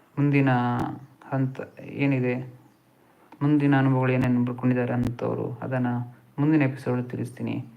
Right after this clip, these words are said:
ಲೈವನ್ನ ಎಂಡ್ ಮಾಡೋ ಟೈಮ್ ಆಯ್ತು. ಬಂದಂಥ ಎಲ್ರಿಗೂ ಅನಂತ ಅನಂತ ಧನ್ಯವಾದಗಳು. Thank you very much. ನಿಮ್ಮ ಪ್ರೋತ್ಸಾಹ ಹೀಗೆ ಇರ್ಲಿ ಅಂತ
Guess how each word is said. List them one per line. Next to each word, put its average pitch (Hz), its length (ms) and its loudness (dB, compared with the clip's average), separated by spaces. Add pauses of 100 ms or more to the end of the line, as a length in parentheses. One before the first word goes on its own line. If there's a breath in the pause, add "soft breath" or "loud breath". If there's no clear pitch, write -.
(440 loud breath)
ಲೈವನ್ನ 127 320 0
ಎಂಡ್ 123 160 0
ಮಾಡೋ 117 240 0
ಟೈಮ್ 117 240 -2
ಆಯ್ತು. 117 480 -6
ಬಂದಂಥ 123 480 -2 (840)
ಎಲ್ರಿಗೂ 143 480 2
ಅನಂತ 143 600 0
ಅನಂತ 120 320 0
ಧನ್ಯವಾದಗಳು. 117 880 -4
Thank 127 300 -4 (120)
you 120 140 -4
very 131 360 0
much. 120 400 -2 (1600 soft breath)
ನಿಮ್ಮ 135 320 2
ಪ್ರೋತ್ಸಾಹ 123 520 2
ಹೀಗೆ 123 360 -4
ಇರ್ಲಿ 117 220 -2
ಅಂತ 113 240 -6